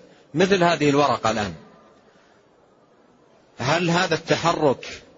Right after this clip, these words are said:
الذي تتحركه لها فيه اخت-، لها فيه اختيار؟ هل لها اختيار بهذا التحرك؟ يقول الإنسان الذي يأتي المسجد والآخر الذي يذهب للخمارة، كل منهما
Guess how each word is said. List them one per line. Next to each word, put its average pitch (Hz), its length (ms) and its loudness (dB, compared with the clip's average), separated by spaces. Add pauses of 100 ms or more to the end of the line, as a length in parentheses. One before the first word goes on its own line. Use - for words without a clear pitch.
(1000)
الذي 151 300 0
تتحركه 147 760 0
لها 165 240 0
فيه 160 200 0
اخت-، - 220 -4
لها 156 300 0
فيه 151 240 0
اختيار؟ 160 480 0 (1300)
هل 156 220 -2
لها 170 200 2
اختيار 156 460 0
بهذا 143 300 0
التحرك؟ 165 520 -2 (760)
يقول 220 340 2
الإنسان 190 540 2
الذي 160 260 2
يأتي 190 300 4
المسجد 170 540 4 (1160)
والآخر 180 500 2
الذي 160 340 4
يذهب 175 340 4
للخمارة، 175 680 2 (180)
كل 240 180 2
منهما 202 680 2